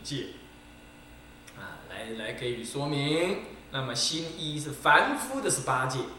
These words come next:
那么相对于心二的什么呢？心二稍后一点看一下，啊，科判倒数第四个，心二的学人十八界，啊，凡夫，就天台来讲，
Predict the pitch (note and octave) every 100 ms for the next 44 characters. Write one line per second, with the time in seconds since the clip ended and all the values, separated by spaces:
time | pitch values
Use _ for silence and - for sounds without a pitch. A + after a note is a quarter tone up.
0 | - - - - - C3+ C3 B2 B2 D#3+
1 | D#3+ D#3+ F3 C3 C#3 - D#3 D#3+ - E3+
2 | C3 A#2 A2+ G2 F2+ - - C3+ B2 D3
3 | C#3+ C#3+ D3+ C3+ B2 - C3+ A2 - -
4 | - - - - - - - - - -
5 | - D3+ D3 C#3 C#3 B2+ - C#3 B2+ C#3
6 | A#2+ A2 - - - - - E3+ F3 E3+
7 | E3+ - G3 - - - - - C3+ F3
8 | D3 A#2+ B2+ - A2+ A2 A#2+ G#2+ - -
9 | - - - - G2 - - - - -
10 | - - - - - D#3+ E3+ A3 G#3+ G#3+
11 | G#3 - - - - - - - - -
12 | - - - - - - B3+ A#3+ C4 A3
13 | G3+ F3+ G3+ D3